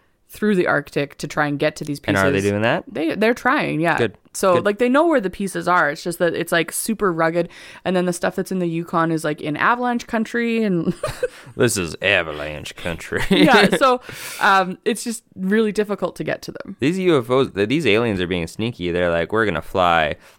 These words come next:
Speaker 2: in, you know, these, these hard to, hard to find places."
Speaker 1: Well, and also,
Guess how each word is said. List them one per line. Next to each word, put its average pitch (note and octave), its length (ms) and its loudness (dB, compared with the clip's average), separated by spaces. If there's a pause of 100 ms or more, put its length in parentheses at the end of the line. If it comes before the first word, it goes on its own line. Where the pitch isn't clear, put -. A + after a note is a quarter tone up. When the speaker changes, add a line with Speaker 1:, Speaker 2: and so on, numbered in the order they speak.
(160)
Speaker 2:
in, E2 320 -4
you E2+ 120 -4
know, D#2 260 -4
these, D2 380 -8 (360)
these E2 220 -6
hard G#2+ 440 2
to, E2+ 280 -2 (180)
hard G#2+ 220 0
to F#2 80 -14
find C3 400 2
places." - 240 -2
Speaker 1:
Well, B3 80 4
and C4 100 0
also, B3+ 360 -2